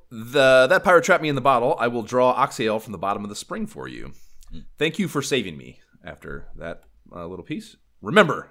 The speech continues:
Speaker 1: Oxael will give you air." So they really fucking pow, pow, pow, pow, hammer that into you. <laughs> And then, logically, you would go back to Onrak with your newfound Oxael, and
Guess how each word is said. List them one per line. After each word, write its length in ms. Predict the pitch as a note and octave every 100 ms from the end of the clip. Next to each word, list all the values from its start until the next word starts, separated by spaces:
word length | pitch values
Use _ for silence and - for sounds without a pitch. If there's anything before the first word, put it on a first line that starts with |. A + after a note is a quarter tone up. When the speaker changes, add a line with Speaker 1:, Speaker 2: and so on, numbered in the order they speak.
| -
Speaker 1:
Oxael 400 | B2 - G2 G2
will 80 |
give 160 | F#2+ G2
you 140 | F#2
air." 180 | G#2 C#2
So 100 | -
they 60 | E2
really 240 | D#2 D#2 -
fucking 160 | D#2 _
pow, 120 | G#2+
pow, 140 | - -
pow, 140 | -
pow, 100 | -
hammer 240 | - - -
that 100 | -
into 140 | -
you. 1600 | - - B3+ C#4+ C#4 C#4+ C4 C4+ D4+ - - - - B2 A2+ F2
<laughs> 80 | - - - _ _ C3+ E3+ F3+ F#3 G3 G3+ G3 F#3+ C3+ _ _ _ _ _ _ _ _ -
And 480 | B2 B2+ B2+ C3+ C3
then, 280 | D3+ D3
logically, 460 | D3+ A3 F#3 D#3 E3
you 180 | E3+ B2+
would 120 | A#2+
go 140 | B2+ G#2+
back 360 | F2+ A2 -
to 60 | -
Onrak 580 | F#2+ D3+ E2 E2+ - -
with 180 | D#2+ E2
your 300 | D#2 D#2+ - _
newfound 380 | E2+ E2+ F#2+ D#2+
Oxael, 480 | A2 - D2+ F2+ C3+
and 380 | F#2 F2+ E2+ F2